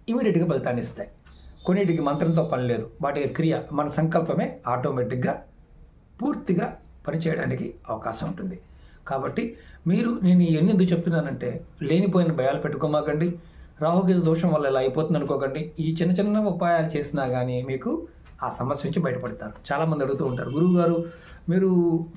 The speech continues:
చెప్తున్నారు కదా, మీకు డబ్బులు వస్తున్నాయా?" డబ్బు అనగా చాలామందికి డ-, only క్యాష్ మాత్రమే చూస్తారు. డబ్బు అంటే మా దృష్టిలో జ్ఞానం.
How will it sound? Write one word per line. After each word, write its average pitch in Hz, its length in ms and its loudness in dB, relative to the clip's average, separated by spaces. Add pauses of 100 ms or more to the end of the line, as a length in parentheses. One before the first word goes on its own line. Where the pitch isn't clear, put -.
(100)
చెప్తున్నారు 196 360 2
కదా, 147 320 2
మీకు 156 120 0
డబ్బులు 139 240 0
వస్తున్నాయా?" 123 540 -2 (800)
డబ్బు 170 520 4
అనగా 139 580 2
చాలామందికి 160 580 2
డ-, 160 100 0
only 180 500 0
క్యాష్ 175 280 0
మాత్రమే 156 280 2
చూస్తారు. 120 400 -4
డబ్బు 143 400 -2
అంటే 160 220 -2
మా 131 180 0
దృష్టిలో 160 380 -2
జ్ఞానం. 120 380 -6